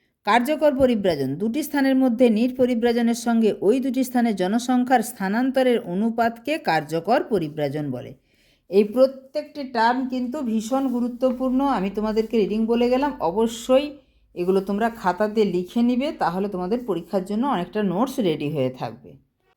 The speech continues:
তোমরা বুঝতেই পারছো যে এখন ফাইভ to নাইনের পরীক্ষা চলছে বলে আমি তোমাদের জন্য নোটস বানাতে পারিনি, এভাবেই পড়াতে হচ্ছে। তোমরা কিন্তু নোটসগুলো অবশ্যই লিখে নিও।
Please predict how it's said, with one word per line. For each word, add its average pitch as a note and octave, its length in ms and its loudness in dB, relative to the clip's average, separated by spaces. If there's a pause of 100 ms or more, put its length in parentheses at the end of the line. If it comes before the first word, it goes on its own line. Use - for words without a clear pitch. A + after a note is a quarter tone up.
(300)
তোমরা B3+ 200 2
বুঝতেই B3+ 380 -2
পারছো C#4+ 520 -2 (200)
যে G3 220 -2
এখন A#3 500 -2 (120)
ফাইভ G3+ 220 2
to A#3+ 80 -2
নাইনের A3+ 300 0
পরীক্ষা G3+ 340 -2
চলছে A3 320 0
বলে A3+ 220 0
আমি F#3 220 -4
তোমাদের F#3 280 -8
জন্য F#3+ 160 -4
নোটস F#3 360 -6
বানাতে E3 320 -4
পারিনি, G3+ 500 -2
এভাবেই F#3 300 0
পড়াতে G3 360 0
হচ্ছে। G#3+ 240 -8
তোমরা E3 260 -6
কিন্তু F#3+ 400 -8
নোটসগুলো F#3 480 -4
অবশ্যই A3 580 0
লিখে G3+ 300 -6
নিও। A#3+ 220 -2